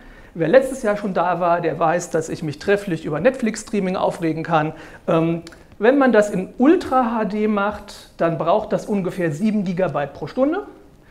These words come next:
Das multipliziere ich mit null Komma null sechs Kilowattstunden pro Gigabyte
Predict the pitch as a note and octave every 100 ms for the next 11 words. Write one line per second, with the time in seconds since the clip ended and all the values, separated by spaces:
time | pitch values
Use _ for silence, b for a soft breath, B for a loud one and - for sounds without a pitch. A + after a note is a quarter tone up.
0 | B B B - F3 F#3+ F#3 F#3 D#3+ E3
1 | - A#3+ B3+ A#3 A3 - F3 F3 G#3+ A3
2 | A3 F3+ D3+ D3+ C#3 D3+ - - F#4 D#4
3 | C#4+ - A#3 A3 F#3+ G3 - G#3 F#3+ F#3
4 | F#3 E3+ E3